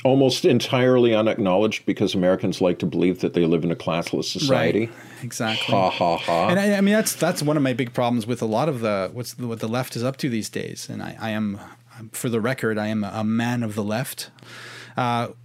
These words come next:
Speaker 2: is that, uh, it forgets about class too often, I find. You know, a lot of the things the left will say in the name of equality or in the name of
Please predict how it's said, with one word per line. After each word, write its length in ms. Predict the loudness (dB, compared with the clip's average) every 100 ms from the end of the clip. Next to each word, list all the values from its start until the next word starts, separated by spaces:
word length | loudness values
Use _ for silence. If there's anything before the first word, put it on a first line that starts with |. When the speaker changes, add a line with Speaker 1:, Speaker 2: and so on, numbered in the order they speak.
| -12 -4
Speaker 2:
is 220 | -2 0
that, 360 | 0 0 -2 -4
uh, 40 |
it 180 | -4 -4
forgets 460 | -4 -2 -2 -4 -4
about 300 | -2 -4 -2
class 560 | -4 -4 -6 -10 -14 -20 _ -8
too 180 | -4
often, 360 | -4 -6 -8 -8
I 120 | -8
find. 380 | -8 -8 -8 -12 _ -20 -20 _ -20 _ -20 -20 -20 -20 -20 -20 -20 _ -6
You 100 | -4
know, 140 | -2
a 60 | 0
lot 260 | 2 2
of 60 | 2
the 100 | 0
things 380 | -2 -2 0 0
the 100 | -2
left 340 | -2 -2 -4
will 280 | -2 -2 -2 -8 -10
say 600 | -4 0 2 2 0 -2 -4 -4
in 160 | -2
the 80 | 0
name 320 | 0 2 2 0
of 140 | -2
equality 720 | -6 -4 0 0 0 -2 -4
or 60 | -4
in 80 | -2
the 80 | -2
name 320 | -2 0 -2
of 280 | -4 -8